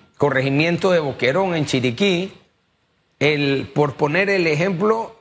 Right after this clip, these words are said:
las autoridades locales se encargan de compartir con la comunidad que se va a celebrar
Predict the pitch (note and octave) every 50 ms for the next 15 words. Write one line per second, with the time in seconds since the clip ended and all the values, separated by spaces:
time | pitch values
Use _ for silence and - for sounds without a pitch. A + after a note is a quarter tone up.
0 | - - D3 D3+ D3 D3+ D3+ C#3+ - D3+ C#3+ D#3 E3+ F3+ F#3 F#3 F3 E3+ - E3
1 | E3+ F#3 F3 - F3 D3 C3 - D#3 D3+ D#3 E3 E3 F3 E3+ E3 D#3 D3+ - -
2 | - G3 G#3 G3+ - - F#3 E3 C#3+ - F3+ F#3 E3+ C#3+ - F#3 F3 E3+ D#3+ D3
3 | - D3 D3+ D#3+ E3 E3+ D#3+ D#3 D#3 D#3+ D#3+ - E3+ D3 - - C3 - E3 E3
4 | - E3+ D3+ C3+ B2+ A#2+ B2 C3 C#3+ D3+ D3+ - - - -